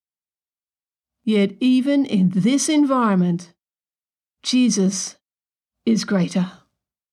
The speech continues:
In amongst such faithlessness and perversity, Jesus says to the Father, "Bring him to me."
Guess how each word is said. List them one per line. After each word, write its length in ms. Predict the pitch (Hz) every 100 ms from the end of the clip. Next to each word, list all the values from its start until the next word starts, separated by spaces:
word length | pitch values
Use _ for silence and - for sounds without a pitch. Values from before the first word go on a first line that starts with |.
| _ _ _ _ _ _ _ _ _ _ _ _ _ _ _ _ _ _ _ _ _ _ _ _ _ -
In 160 | 294
amongst 460 | 294 269 269 233 -
such 340 | 254 233 -
faithlessness 840 | - 254 254 254 269 262 262 254 254
and 200 | 254 247
perversity, 880 | 262 214 196 185 196 185 185 - _ _ _ _ _ _ -
Jesus 480 | 185 262 294 320 294
says 400 | - 302 285 277
to 120 | -
the 160 | 269 269
Father, 720 | 254 226 190 175 180 180 - _ _ _ _ _ _ _ _ _ _ -
"Bring 380 | 185 220 254 233
him 280 | 247 240
to 140 | 233 226
me." 500 | 202 185 180 185